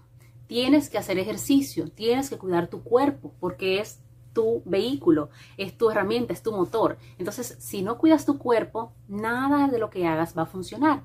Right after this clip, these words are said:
porque tu cuerpo va a estar agotado, va a estar en mala forma, y si no haces ejercicio no vas a tener la energía suficiente, no te vas a ver como quieres y eso baja tu autoestima. Entonces,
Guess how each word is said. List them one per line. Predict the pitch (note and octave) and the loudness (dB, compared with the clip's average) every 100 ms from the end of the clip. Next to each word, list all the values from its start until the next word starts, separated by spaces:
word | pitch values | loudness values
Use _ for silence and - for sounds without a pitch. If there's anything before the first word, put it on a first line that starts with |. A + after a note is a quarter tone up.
| - - - | -14 -20 -8
porque | F#3+ - | -6 -6
tu | - | -6
cuerpo | F3+ E3+ F#3+ | -2 -2 -2
va | |
a | |
estar | F3 F3 | -4 -2
agotado, | D#3+ E3 A#3 A#3 G#3+ G3 | -2 0 2 2 0 -4
va | E3 | -6
a | |
estar | E3+ E3 | -4 2
en | |
mala | D#3+ D3+ | 2 2
forma, | - G3+ G3 F#3 F3+ F3 - - - | -4 -4 -2 2 2 0 -6 -20 -10
y | D#3 D3+ D3+ D3+ D3+ | -4 0 0 0 -2
si | - D#3+ | -4 0
no | D#3 | 2
haces | D#3+ F3 E3+ | 0 -2 -4
ejercicio | E3 C#3 E3 D#3+ | -4 -2 -2 0
no | D#3+ | -2
vas | D#3+ | 0
a | E3 | -2
tener | D#3 D#3 | -4 -4
la | D#3 | -2
energía | D#3 D3 F3 F3 | -2 -4 0 0
suficiente, | E3 C#3+ C#3+ F#3+ G3 F#3+ F3 F3 F3 - - | 0 -6 -8 -4 -4 -2 0 -2 -2 -10 -10
no | B3 B3+ | -2 0
te | G#3+ | 2
vas | E3 D#3+ | 2 0
a | |
ver | D3 E3 | -4 -4
como | D#3 D3 | -4 -4
quieres | G#3+ F#3+ F#3 F3 | -2 0 2 0
y | |
eso | E3 | 0
baja | E3 D#3 D#3 | -2 -2 -4
tu | |
autoestima. | D3+ C#3+ D#3+ - A#3+ A3 F3 | -6 -6 -8 -6 -6 0 4
Entonces, | F3 F3 G3 - | 4 2 -4 -12